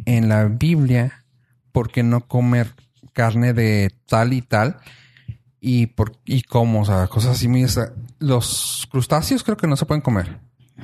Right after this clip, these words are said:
Luego también lo de pezuñas. Y que mucha gente lo toma como, es que es por la pezuña del diablo y el pinche.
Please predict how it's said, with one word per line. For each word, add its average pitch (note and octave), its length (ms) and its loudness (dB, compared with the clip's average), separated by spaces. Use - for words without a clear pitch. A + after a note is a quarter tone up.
Luego C3 260 2
también C3 260 0
lo C3+ 80 0
de C3+ 100 0
pezuñas. A#2 800 -2
Y B2+ 100 -2
que A#2 120 0
mucha A#2+ 200 2
gente B2+ 200 0
lo A#2+ 100 2
toma A2+ 220 0
como, G#2+ 380 0
es A2+ 320 0
que A#2+ 280 2
es A2 140 0
por A2+ 380 2
la G2+ 200 -6
pezuña A#2+ 580 2
del F#2+ 460 0
diablo G2 720 2
y F#2+ 320 0
el F2 260 -2
pinche. A2+ 520 0